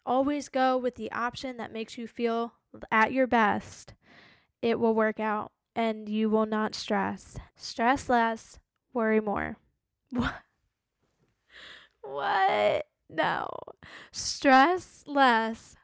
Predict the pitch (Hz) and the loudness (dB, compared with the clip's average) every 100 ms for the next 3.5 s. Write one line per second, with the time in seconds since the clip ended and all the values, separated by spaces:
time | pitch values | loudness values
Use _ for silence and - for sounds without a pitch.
0 | _ 262 247 247 247 254 254 277 _ _ | _ -6 0 4 4 4 0 -8 _ _
1 | 247 233 226 220 220 254 302 - - - | -4 0 0 -2 -6 -10 -18 -16 -8 0
2 | 302 427 427 381 359 269 254 254 226 220 | 2 2 2 -2 -2 -2 0 0 -2 -6
3 | 196 202 214 220 - | -4 -4 -4 -6 -10